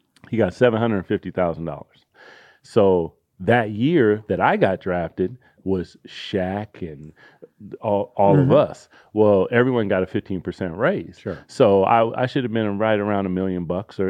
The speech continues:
Speaker 1: at least nothing less than seven fifty. Well, they offered me, like, three hundred twenty thousand dollars.
Speaker 2: Wow.
Speaker 1: Yeah. So there's a, since been a, uh, uh, a little piece in the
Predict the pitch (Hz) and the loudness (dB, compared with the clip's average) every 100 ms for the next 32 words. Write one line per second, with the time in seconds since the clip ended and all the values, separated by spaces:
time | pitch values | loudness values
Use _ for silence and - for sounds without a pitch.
0 | 120 123 139 156 - - 123 135 175 110 | 0 2 2 0 -6 -6 2 2 2 2
1 | 147 170 - 107 - 113 92 - 208 - | 4 2 0 0 4 4 4 6 6 4
2 | 90 - - _ 110 127 110 101 98 87 | -12 -12 -20 _ 2 6 6 4 -2 -6
3 | 92 82 80 95 90 87 82 - 92 80 | -6 -8 -8 -8 -8 -8 -10 -10 -10 -10
4 | - 82 95 127 185 196 160 101 98 104 | -10 -8 -4 -2 -2 -4 -6 -6 -2 0
5 | 90 - - 120 104 92 - - - 113 | -2 -6 -2 2 4 2 -4 -6 4 4
6 | 104 110 98 - 120 123 101 101 92 87 | 4 0 -4 2 2 2 -2 -2 0 -2
7 | 85 85 78 76 76 - _ _ - - | -2 -4 -4 -6 -8 -12 _ _ -20 -14
8 | 50 50 50 - _ _ _ - - - | -12 -12 -14 -20 _ _ _ -20 -20 -18
9 | - 104 104 98 - - 110 - 98 85 | -10 -4 -2 -2 -4 -4 -4 -4 -8 -6
10 | 85 85 | -8 -10